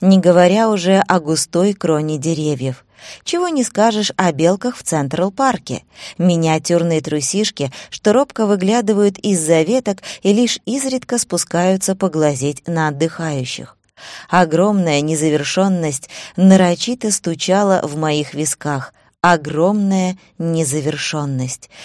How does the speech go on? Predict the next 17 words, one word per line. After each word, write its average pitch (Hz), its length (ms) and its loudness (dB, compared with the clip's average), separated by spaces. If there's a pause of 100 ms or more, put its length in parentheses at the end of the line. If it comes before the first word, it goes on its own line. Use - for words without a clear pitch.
(160)
Нескончаемый 226 1040 2
диалог 165 480 0
в 151 100 -6
голове. 151 560 0 (300)
Всё - 280 2
решено 160 600 -2 (240)
и 180 60 -2
ясно. 147 600 -4 (260)
Я 180 360 0
уволилась. 160 760 -2 (220)
Всё, 214 320 2
что 180 240 -2
было, 175 400 0 (240)
не 208 300 6
имеет 247 340 2
никакого 196 540 0
значения. 156 720 -4